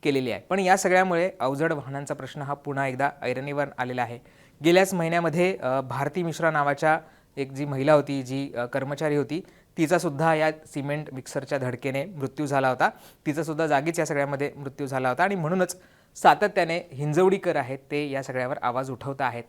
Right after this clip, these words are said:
आणि, अ, दिवसाच्या वेळेला हे डंपर या सगळ्या ठिकाणी चालू देऊ नये. हे डंपर कसेही चालवले जातात,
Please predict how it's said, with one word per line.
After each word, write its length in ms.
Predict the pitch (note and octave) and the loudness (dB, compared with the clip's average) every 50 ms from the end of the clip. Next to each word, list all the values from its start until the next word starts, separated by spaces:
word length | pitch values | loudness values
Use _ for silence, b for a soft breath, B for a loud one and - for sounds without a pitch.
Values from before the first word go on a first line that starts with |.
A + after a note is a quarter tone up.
| - - | -10 -8
आणि, 220 | B2 C3+ D3 E3 D#3 b b b b b b b | -6 -6 -6 -6 -8 b b b b b b b
अ, 180 | C3 C3 C#3 C3 - - | -2 -2 -2 -4 -6 -4
दिवसाच्या 480 | C3 D3+ D#3+ D#3+ - A3 G3+ G3+ F#3+ | -2 0 0 2 4 4 4 4 4
वेळेला 300 | E3+ D3 C3+ C3 C3 C3+ | 2 2 2 0 0 0
हे 100 | C3 C#3+ | -2 -2
डंपर 360 | C3+ C#3 C3+ C3+ B2 - C#3+ | -2 -4 -4 -4 -4 -4 -4
या 200 | C#3 C#3 C#3 C#3 | -2 -2 -2 -2
सगळ्या 260 | C3+ - C3 C3 C3 A#2 | -2 -4 -4 -4 -4 -4
ठिकाणी 420 | - - - A#2+ - C#3 C3 C3+ | -6 -10 -16 -10 -6 -6 -6 -4
चालू 280 | - - A#2+ B2 C#3 C#3+ | -4 -4 -4 -4 -4 -6
देऊ 160 | C#3 C3+ C3 | -6 -6 -6
नये. 140 | B2+ A#2 A2+ | -6 -8 -8
हे 140 | B2 C3 | -10 -6
डंपर 340 | C3+ C3+ C#3 C#3 C3 - E3+ | -4 -2 -2 -2 -2 -4 -4
कसेही 360 | - D3+ C#3 - E3+ D#3+ E3+ | -4 -4 -4 -2 0 0 0
चालवले 400 | F3 F3 D#3+ C#3 C#3+ C#3+ D3 D3 | 2 2 0 0 0 -2 -2 -4
जातात, 320 | C3+ C#3 B2 - A#2 A2+ | -4 -4 -4 -4 -4 -6